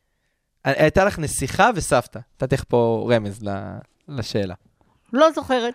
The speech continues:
Speaker 1: אז אני אגיד לך, הנסיכה ברכה וסבתא כרמלה.
Speaker 2: אה!
Speaker 1: <laughs> לא, לא רע, זה
Speaker 2: באמת?
Speaker 1: יפה. זה יפה.
Speaker 2: טוב.
Speaker 1: אמ, באיזו שנה עלתה ההצגה שלך ושל ציפי שביט, "מותק הילדים התחברו"?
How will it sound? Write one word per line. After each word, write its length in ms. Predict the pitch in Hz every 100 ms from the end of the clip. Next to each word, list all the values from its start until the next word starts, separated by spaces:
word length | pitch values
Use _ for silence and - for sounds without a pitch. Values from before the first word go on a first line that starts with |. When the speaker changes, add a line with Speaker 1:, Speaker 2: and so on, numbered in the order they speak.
| -
Speaker 1:
אז 160 | 160
אני 120 | 202
אגיד 160 | 226 220
לך, 140 | 214 -
הנסיכה 420 | 156 143 160 175
ברכה 360 | 160 117 107 127
וסבתא 320 | 120 147 170
כרמלה. 480 | 175 190 190 196 131 107 _
Speaker 2:
אה! 60 | 262 453 539 539 - - 233
Speaker 1:
<laughs> 160 | 220 214
לא, 120 | 185 190
לא 140 | 180
רע, 140 | 156
זה 0 |
Speaker 2:
באמת? 460 | 170 226 622 135 - -
Speaker 1:
יפה. 100 | 262 381
זה 120 | -
יפה. 280 | 143 135 135 120 - -
Speaker 2:
טוב. 160 | - 226
Speaker 1:
אמ, 560 | 160 156 151 147 151 147 - -
באיזו 340 | 127 147 208
שנה 280 | - 160 165
עלתה 220 | 165 160
ההצגה 340 | 160 - 135 139
שלך 300 | - 131 135
ושל 200 | 131 113
ציפי 240 | - 127
שביט, 340 | 131 117 165 -
"מותק 280 | 131 - 123
הילדים 240 | 117 123
התחברו"? 360 | 120 113 104